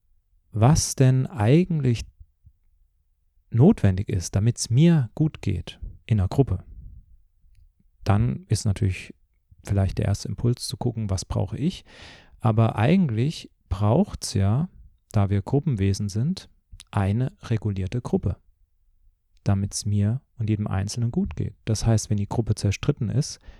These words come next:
gegeneinander kämpft, Energiekriege führt, streitet, kann's mir gar nicht gut gehen. Das geht überhaupt nicht. Das heißt, wenn ich mich wohlfühlen möchte,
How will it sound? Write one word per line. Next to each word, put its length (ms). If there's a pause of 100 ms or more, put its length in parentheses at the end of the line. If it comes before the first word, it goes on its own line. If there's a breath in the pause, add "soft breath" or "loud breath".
(120)
gegeneinander 400
kämpft, 540 (540 soft breath)
Energiekriege 680
führt, 380
streitet, 640 (340)
kann's 400
mir 180
gar 200
nicht 220
gut 240
gehen. 340
Das 320
geht 260
überhaupt 440
nicht. 300 (2750 loud breath)
Das 240
heißt, 440
wenn 360
ich 420
mich 180
wohlfühlen 460
möchte, 420